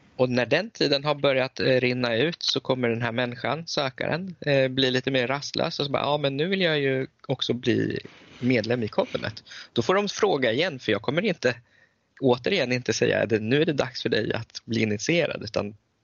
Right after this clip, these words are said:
då kommer sökaren få säga, "Men Peter, jag vill bli initierad." Och då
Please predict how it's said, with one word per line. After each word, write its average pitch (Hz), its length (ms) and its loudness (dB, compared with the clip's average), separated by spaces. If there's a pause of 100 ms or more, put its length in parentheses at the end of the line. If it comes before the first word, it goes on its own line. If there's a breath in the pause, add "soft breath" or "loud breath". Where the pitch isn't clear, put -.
(100)
då 131 140 0
kommer 190 260 0
sökaren - 440 -2
få 135 120 -2
säga, 131 180 0
"Men 147 260 -4
Peter, 135 300 -4
jag 135 160 0
vill 185 80 -6
bli - 160 -6
initierad." - 640 -4 (460 loud breath)
Och 139 60 -10
då 147 320 0